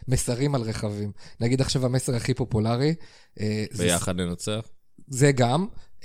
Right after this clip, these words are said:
Speaker 1: אבל, אבל יש עכשיו קטע של, שהוא מוצדק, ואנחנו איתו, להחזיר את החטופים, יש סרט צהוב, וראיתי אוטו, <laughs> שממש הכל היה השטג, להחזיר, bring them back, הכל כזה צהוב,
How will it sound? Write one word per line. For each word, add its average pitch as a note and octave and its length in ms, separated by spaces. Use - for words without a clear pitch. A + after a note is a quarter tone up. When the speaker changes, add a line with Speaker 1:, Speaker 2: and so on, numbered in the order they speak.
Speaker 1:
אבל, A#2+ 600
אבל B2 220
יש C#3+ 180
עכשיו C#3+ 260
קטע D3 220
של, A#2+ 420
שהוא A#2 260
מוצדק, A2 500
ואנחנו A2+ 380
איתו, C#3+ 320
להחזיר A#2+ 260
את C3+ 60
החטופים, E3 560
יש A#2+ 240
סרט C3 320
צהוב, C#3 440
וראיתי C3+ 500
אוטו, D#3 340
<laughs> - 260
שממש D#3 500
הכל F3 240
היה F3 180
השטג, C#3 480
להחזיר, C3 520
bring G3 160
them F#3 300
back, E3+ 300
הכל F3+ 360
כזה F3+ 240
צהוב, E3+ 340